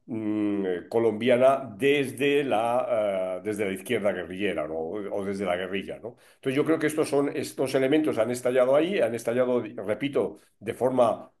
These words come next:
mm, siniestra y de forma terrible por el sufrimiento humano que conllevan y que, am, y, y, mm, eh, y pone en evidencia, pues, la precariedad del gobierno, mm, de, de Petro en este aspecto.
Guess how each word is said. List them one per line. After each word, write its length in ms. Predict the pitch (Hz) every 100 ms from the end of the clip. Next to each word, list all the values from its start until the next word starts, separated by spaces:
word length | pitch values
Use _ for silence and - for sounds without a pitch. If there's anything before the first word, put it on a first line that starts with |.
| _
mm, 300 | - 113 110
siniestra 680 | 104 117 131 147 - 113 104
y 80 | 117
de 80 | 101
forma 440 | 110 117 110 - _ _ _ _
terrible 520 | 104 95 156 156 196
por 180 | 104 107
el 80 | 104
sufrimiento 520 | 123 110 110 123 123
humano 300 | 120 123 120
que 120 | 113
conllevan 560 | 113 117 139 143 160 180 - - _
y 220 | 123 123
que, 340 | 139 135 139 -
am, 600 | 120 113 117 110 107 104 104 _
y, 380 | 123 120 135 143
y, 160 | 143 -
mm, 180 | 117 110
eh, 360 | 104 98 98 -
y 120 | 131
pone 260 | 123 127 135
en 80 | 135
evidencia, 600 | 127 127 139 135 135 143
pues, 140 | 123
la 80 | 113
precariedad 500 | 110 101 104 101 117
del 160 | 117 113
gobierno, 680 | 107 110 117 110 113 113 - _
mm, 260 | 107 107 104
de, 280 | 101 104 101
de 140 | 101 98
Petro 480 | 117 104 113 123 120
en 120 | 107
este 180 | 101 92
aspecto. 480 | - 95 - 65